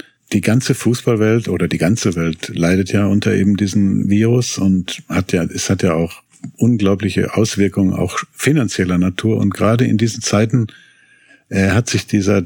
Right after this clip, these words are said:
ich sag mal, diese Seriosität, diese Solidität dieses Clubs auch, auch, äh, sehr bewahrheitet und geschätzt. Und ich spüre das jetzt nicht nur hier in diesem Land, sondern auch international. Und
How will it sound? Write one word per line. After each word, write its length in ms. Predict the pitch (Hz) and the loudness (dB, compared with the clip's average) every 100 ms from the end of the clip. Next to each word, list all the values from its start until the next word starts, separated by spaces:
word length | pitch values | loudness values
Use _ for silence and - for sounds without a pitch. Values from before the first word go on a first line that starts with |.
| _ | _
ich 140 | - - | -10 -4
sag 180 | 107 104 | -2 0
mal, 100 | 95 | 0
diese 240 | 98 - | 0 -2
Seriosität, 920 | 90 107 110 107 95 98 - 120 127 | 0 2 2 0 0 -2 0 0 2
diese 220 | 113 92 95 | -2 0 0
Solidität 920 | 107 120 113 107 - 113 113 - - | 2 2 0 -2 0 0 0 -2 -12
dieses 340 | - 101 104 - | -4 -2 -2 -2
Clubs 320 | 120 117 - | -2 -2 -4
auch, 260 | 104 - - | -4 -4 -4
auch, 340 | 98 98 - | -2 -2 -4
äh, 240 | 98 98 - | -2 -2 -2
sehr 240 | 95 104 | 0 0
bewahrheitet 720 | 101 92 90 107 110 123 127 | 0 -2 2 2 2 2 0
und 180 | 113 117 | 0 -2
geschätzt. 580 | - - 143 143 - - | -2 0 0 -2 -6 -2
Und 180 | 104 98 _ - 98 - | -2 -2 _ -18 -16 -8
ich 200 | 110 - | -4 -4
spüre 340 | - 127 135 | 0 0 2
das 200 | 120 - | -2 -2
jetzt 300 | 107 - - | -4 -4 -4
nicht 320 | 107 113 - | -2 -2 0
nur 100 | 104 | 0
hier 260 | 87 117 127 | 2 0 0
in 120 | 104 | 0
diesem 260 | 107 113 123 | 0 2 2
Land, 300 | 120 120 - | 2 0 0
sondern 320 | 104 101 98 | 0 2 2
auch 180 | 98 - | 0 -2
international. 920 | - 156 151 101 92 - 90 90 98 | 0 2 2 0 -2 -2 0 2 2
Und 240 | 95 95 | 0 0